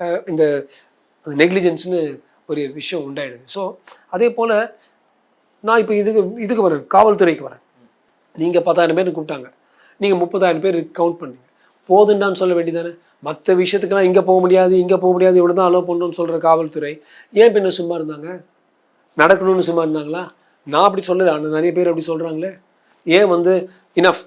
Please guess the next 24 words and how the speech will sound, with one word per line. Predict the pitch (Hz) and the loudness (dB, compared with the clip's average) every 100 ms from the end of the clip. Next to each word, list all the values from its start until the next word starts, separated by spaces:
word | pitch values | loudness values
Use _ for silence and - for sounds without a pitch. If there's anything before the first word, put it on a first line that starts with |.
| _ | _
twelve | 220 185 | -4 0
thousand, | 185 180 156 | -2 -2 -2
no | 175 226 202 | 2 2 4
more | 220 175 180 | 4 4 0
entry-ன்னு | 196 175 | -2 -4
போட்டு | 185 190 - 220 | -4 -6 -6 -2
டப்புன்னு | 220 262 247 | -2 0 -2
ரெண்டு | 196 185 | 0 0
போலீஸ் | 220 247 269 - | 0 0 -2 0
பேரிகேட் | 208 208 190 - | 0 0 -6 -6
போட்டு | 196 214 - - _ - | -8 -8 -12 -20 _ -6
நில்லுங்கடான்னு | 170 214 220 208 185 | -4 2 2 2 0
சொன்னா, | 175 180 190 190 _ _ - | -4 -6 -6 -8 _ _ 0
இந்த | 202 | 2
இரு-, | 160 170 165 | 4 2 0
நீங்க | 156 | -2
பத்து, | 151 190 - 226 | 0 0 0 -6
பன்னெண்டு | - 202 196 | 0 0 0
கேட்டீங்க, | 185 202 208 233 | 2 2 4 2
இருபத்தஞ்சு | 170 190 208 196 170 170 | 4 2 2 0 -2 -2
வந்துருச்சு, | 175 156 | -4 -6
இந்த | 147 175 143 | -2 0 0
டபுள் | 156 180 214 | 0 0 0
கொடுத்துட்டோம், | 202 180 151 | -2 -6 -12